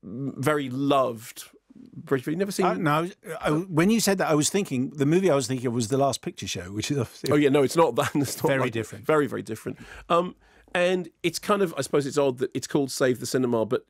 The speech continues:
Speaker 1: it, its primary audience will be on Sky Cinema. I don't think it's gonna be packing them out in the cinemas, uh,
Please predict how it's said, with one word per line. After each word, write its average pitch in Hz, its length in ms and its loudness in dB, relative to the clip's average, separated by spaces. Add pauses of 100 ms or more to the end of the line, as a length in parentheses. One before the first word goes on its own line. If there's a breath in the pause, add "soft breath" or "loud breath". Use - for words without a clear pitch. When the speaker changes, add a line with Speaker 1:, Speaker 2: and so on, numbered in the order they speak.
Speaker 1:
it, 131 120 0 (200)
its 135 160 -2
primary 127 560 -2
audience 110 380 -2
will 120 200 4
be 104 140 -2
on 110 100 -6
Sky 110 280 -4
Cinema. 104 340 -4
I - 40 -4
don't 107 160 0
think 95 120 -6
it's 101 100 -10
gonna 98 140 -2
be 101 80 -6
packing 107 300 -6
them 107 100 -6
out - 100 -10
in 110 220 -2
the 104 60 -4
cinemas, 107 520 -2
uh, 131 60 -6